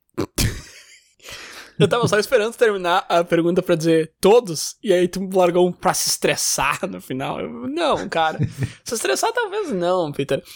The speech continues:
Speaker 2: Talvez, se for parte do processo, assim, talvez, entendeu? Como um background, assim, "Ah, me estressei, mas, entretanto." Ahn, não, mas o resto eu acho que vale um pouco de tudo, assim. Isso que tu falou no final de fazer esse misto, ou então de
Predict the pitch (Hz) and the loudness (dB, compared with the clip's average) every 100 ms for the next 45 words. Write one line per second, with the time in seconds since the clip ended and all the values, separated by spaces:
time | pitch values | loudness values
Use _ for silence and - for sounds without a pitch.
0 | - - - 226 285 233 - - 247 220 | -18 -6 -2 0 -2 -2 -4 -2 0 0
1 | 247 185 202 196 175 165 165 135 143 156 | 2 2 2 0 -6 -2 -2 0 0 0
2 | 147 143 151 151 151 170 180 - - _ | -6 -10 -4 -2 4 2 2 -6 -10 _
3 | 175 160 156 156 - - _ - 175 175 | -4 -2 0 -2 -4 -20 _ -2 0 -2
4 | 170 170 - 170 156 151 139 - 151 165 | 0 0 0 0 0 0 -6 -8 -4 -2
5 | 151 143 165 151 151 165 170 156 175 160 | -4 -6 -2 -2 -2 -4 -2 -2 0 0
6 | - - - - 151 160 151 - 147 160 | -4 -8 -10 -10 -8 -4 -4 -4 -8 -10
7 | - - - - _ - - 196 190 _ | -18 -20 -20 -20 _ -8 -8 -8 -14 _
8 | - - 285 196 180 165 - - 190 - | -18 -2 2 2 2 2 0 2 0 0
9 | 185 156 180 185 175 170 160 147 147 139 | -4 -2 -2 0 -2 0 -4 -6 -10 -10
10 | - - - 143 - - 165 160 165 156 | -12 -14 -10 -8 -8 -4 -2 -2 -4 -4
11 | 147 165 - 143 156 160 147 139 170 - | -4 -4 -4 -2 -2 -2 -6 -4 -2 -2
12 | 143 156 156 190 214 - _ _ _ 170 | -2 -4 0 -2 -2 -16 _ _ _ -6
13 | 160 160 | -6 -6